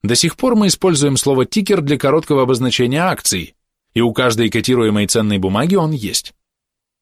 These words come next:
Нам сокращения уже и не нужны. Бумаги хватает, экраны широкие, но традиция вросла в мозги, и сейчас тикер — официальное биржевое имя ценной бумаги.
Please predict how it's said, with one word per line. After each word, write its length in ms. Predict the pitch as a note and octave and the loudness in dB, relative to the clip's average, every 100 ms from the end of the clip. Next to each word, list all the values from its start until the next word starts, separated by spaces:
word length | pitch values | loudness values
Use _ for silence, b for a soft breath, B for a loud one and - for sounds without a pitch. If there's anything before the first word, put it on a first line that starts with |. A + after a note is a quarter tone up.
| - | -8
Нам 220 | G#2+ C#3+ | -2 0
сокращения 600 | E3 C#3 C3 - D3 D#3 | 0 0 0 2 0 2
уже 240 | C3+ A#2+ D3+ | 0 2 0
и 40 | |
не 100 | D3+ | 2
нужны. 440 | E3+ F#3+ G#3+ F#3+ - _ _ _ _ | 2 2 2 0 -4 _ _ _ _
Бумаги 400 | G2 C3+ F3+ A2 | -2 0 0 -2
хватает, 560 | F#2 G2 F#2+ G3 G3+ - B | -2 -2 0 2 0 -2 B
экраны 400 | C3 A#2+ G3+ G3 | -4 0 0 0
широкие, 600 | C3+ A#2 D3 G#3 G3+ F#3 - _ _ _ - | 0 0 2 0 0 -2 -4 _ _ _ -4
но 120 | B2+ | -2
традиция 560 | C#3+ D3 D3+ A#3 - G#2 | 0 0 2 0 2 0
вросла 380 | A2 C3+ C#3+ C3 | 2 0 2 0
в 80 | |
мозги, 400 | A2+ G#2+ - A3+ - _ - | 0 -2 0 -2 -4 _ -6
и 100 | C#3 | -2
сейчас 380 | F#3+ G3+ B3 - | 0 2 0 0
тикер — 380 | A3+ G#3 F#3+ - | -2 0 -2 0
официальное 680 | D3+ D#3 - D#3+ D#3 C#3 | -2 0 0 2 2 2
биржевое 500 | B2+ B2 A2 A#2 A2+ | 2 0 2 2 2
имя 300 | G#2+ E3 G3 | 2 0 0
ценной 340 | G3 - A#2+ B2+ | 0 0 0 0
бумаги. 420 | E3 D3+ F2 D#2 | 0 -2 -6 -12